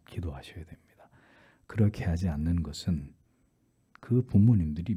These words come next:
믿음이 없는 분들이기 때문일 것입니다. 그렇게밖에 보이지 않아요.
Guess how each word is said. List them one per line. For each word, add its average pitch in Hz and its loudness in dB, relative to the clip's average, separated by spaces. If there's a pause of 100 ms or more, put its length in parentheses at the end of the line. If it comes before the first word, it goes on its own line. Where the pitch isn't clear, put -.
믿음이 123 4
없는 95 -2
분들이기 90 -8
때문일 92 -8
것입니다. 92 -14
그렇게밖에 131 -6
보이지 85 -8
않아요. 92 -14